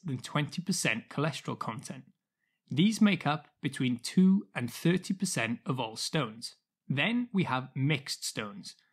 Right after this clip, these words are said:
which are twenty to eighty percent cholesterol with other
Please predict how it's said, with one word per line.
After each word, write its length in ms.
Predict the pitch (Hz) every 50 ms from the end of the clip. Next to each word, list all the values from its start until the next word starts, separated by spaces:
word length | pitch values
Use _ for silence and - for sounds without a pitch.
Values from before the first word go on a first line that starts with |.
| _ _ _
which 220 | - 143 131 -
are 40 | 123
twenty 580 | 113 - - - 170 170 165 - - 208 208 196
to 180 | - - - - -
eighty 280 | 143 147 151 - - 208
percent 460 | - 220 196 - - 180 170 - -
cholesterol 680 | - - - 131 117 - - - - 113 117 117 120 - _ _ _ _ _ _
with 160 | - 127 120 - -
other 340 | - 135 131 156 175 196